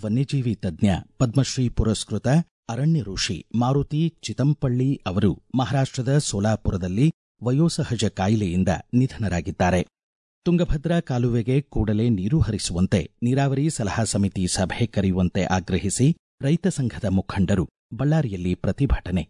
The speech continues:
ನಡೆಸಿದರು. ಕೊನೆಯಲ್ಲಿ ಮತ್ತೊಮ್ಮೆ ಮುಖ್ಯಾಂಶಗಳು. ಸಚಿವ ಸಂಪುಟ ಸಭೆ, ಉತ್ತರ ಕನ್ನಡ ಜಿಲ್ಲೆ ಅಪ್ಸರಕೊಂಡ ಮುಗುಲಿ ಕಡಲ ವನ್ಯಜೀವಿ ಧಾಮ ಘೋಷಣೆ. ನಾಳೆ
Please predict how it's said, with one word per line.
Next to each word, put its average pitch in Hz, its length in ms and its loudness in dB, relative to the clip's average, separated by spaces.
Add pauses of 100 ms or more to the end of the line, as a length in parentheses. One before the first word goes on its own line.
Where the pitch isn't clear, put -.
(140)
ನಡೆಸಿದರು. 92 580 0 (580)
ಕೊನೆಯಲ್ಲಿ 160 340 2
ಮತ್ತೊಮ್ಮೆ 95 520 -2 (120)
ಮುಖ್ಯಾಂಶಗಳು. 98 760 0 (600)
ಸಚಿವ 156 380 0
ಸಂಪುಟ 117 440 0
ಸಭೆ, 107 500 2 (300)
ಉತ್ತರ 160 280 0
ಕನ್ನಡ 143 320 0
ಜಿಲ್ಲೆ 135 380 0 (240)
ಅಪ್ಸರಕೊಂಡ 123 680 0
ಮುಗುಲಿ 120 680 2
ಕಡಲ 135 300 0
ವನ್ಯಜೀವಿ 113 640 0
ಧಾಮ 101 320 0 (240)
ಘೋಷಣೆ. 92 580 0 (600)
ನಾಳೆ 131 380 0